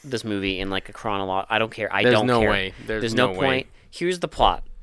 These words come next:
Speaker 1: We'll just, I'm just gonna get this out of the way. Uh, <laughs> the first ten fucking minutes of the movie,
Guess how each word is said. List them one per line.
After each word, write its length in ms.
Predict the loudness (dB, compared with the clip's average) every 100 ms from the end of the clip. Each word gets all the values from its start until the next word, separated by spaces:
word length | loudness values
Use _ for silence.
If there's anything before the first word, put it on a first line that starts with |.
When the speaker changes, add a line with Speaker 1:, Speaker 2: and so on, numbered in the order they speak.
| -12
Speaker 1:
We'll 80 | -8
just, 120 | -2
I'm 60 |
just 120 | -2 0
gonna 80 |
get 60 | -4
this 120 | -2
out 80 | -4
of 40 |
the 40 | -4
way. 60 | -10 _ _ _ _ _ _ _ _ _ _ _ _ _ -14 -4
Uh, 80 | -4 -4
<laughs> 540 | -6 -2 -2 -2 0
the 140 | 0
first 340 | 6 8 8 6
ten 220 | 8 8
fucking 400 | 8 6 8 8
minutes 240 | 8 8 6
of 80 |
the 120 | 4 4
movie, 320 | 4 4 2